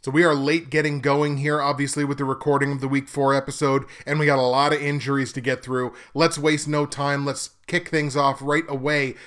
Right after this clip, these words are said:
with Thursday Night Football. The New York Jets playing host to the Denver Broncos, two teams that are certainly dealing with their fair share of injuries.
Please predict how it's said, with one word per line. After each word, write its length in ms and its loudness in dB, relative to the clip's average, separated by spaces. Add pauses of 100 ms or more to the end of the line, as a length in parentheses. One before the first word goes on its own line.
(120)
with 220 4
Thursday 460 2
Night 240 0
Football. 560 -2 (180)
The 100 -4
New 180 -6
York 380 2
Jets 460 -2 (100)
playing 420 -2
host 480 -4 (200)
to 100 0
the 100 0
Denver 400 2
Broncos, 720 0 (240)
two 160 -2
teams 460 -2
that 120 2
are 80 2
certainly 560 -2
dealing 400 0
with 120 -8
their 180 -2
fair 300 -2
share 320 -4
of 80 -6
injuries. 600 -12